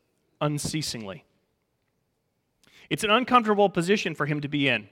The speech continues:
just as it is for any of us when we face a crisis that we are powerless to stop. When we face something painful or heartbreaking that we cannot fix, we feel helpless and lost. But in those moments,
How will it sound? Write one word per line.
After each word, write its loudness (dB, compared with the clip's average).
just 2
as 4
it 6
is 8
for -2
any 0
of 4
us 4
when -10
we -4
face 0
a -8
crisis 0
that -10
we 2
are 2
powerless 2
to -10
stop. 0
When -2
we 6
face 0
something 0
painful 0
or 2
heartbreaking 2
that -2
we -6
cannot 0
fix, -2
we -6
feel 0
helpless -2
and 0
lost. 2
But 4
in 0
those 4
moments, 2